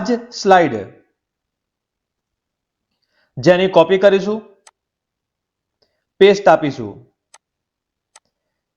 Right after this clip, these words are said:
તે સ્લાઇડમાં કન્ટિન્યુ નંબર આપવા હોય તો તે માટે ટેક્સ્ટ બોક્સને સિલેક્ટ કરીશું,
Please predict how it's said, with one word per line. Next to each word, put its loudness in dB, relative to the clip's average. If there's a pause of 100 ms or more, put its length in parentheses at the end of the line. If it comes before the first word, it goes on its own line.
(360)
તે 6
સ્લાઇડમાં 2 (1200)
કન્ટિન્યુ 0
નંબર 2 (200)
આપવા 4
હોય 4 (640)
તો 4 (160)
તે 6 (140)
માટે 2 (2250)
ટેક્સ્ટ 0
બોક્સને 0
સિલેક્ટ 2
કરીશું, 2